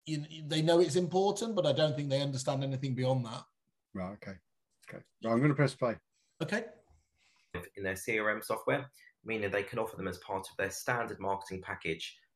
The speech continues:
Speaker 3: They're not an upsell, such as a featured listing, for example, and it's a really critical part of, of how we roll I pax out with agents we work with.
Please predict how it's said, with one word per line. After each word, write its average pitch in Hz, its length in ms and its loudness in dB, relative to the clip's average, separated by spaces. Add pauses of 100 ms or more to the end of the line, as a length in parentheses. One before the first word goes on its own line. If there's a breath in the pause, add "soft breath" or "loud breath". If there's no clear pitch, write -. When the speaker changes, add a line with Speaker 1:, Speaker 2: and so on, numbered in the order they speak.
Speaker 3:
They're 104 100 0
not 110 180 0
an 101 60 2
upsell, 90 400 0
such - 260 -6
as 85 80 -10
a - 160 -8 (100)
featured 90 260 -4
listing, 87 380 -6
for - 60 -6
example, 85 460 -4
and 87 80 -4
it's - 100 -8
a 113 100 -10
really 95 180 -4
critical - 440 -10
part 90 340 -2
of, 85 140 -10
of 82 140 -14
how 82 120 -6
we 85 260 -6 (480 loud breath)
roll 90 440 2 (120)
I 90 100 2
pax 85 320 -4
out 82 180 2
with 82 100 -4
agents 85 360 -4
we 87 80 -6
work 80 300 -2
with. 80 140 -2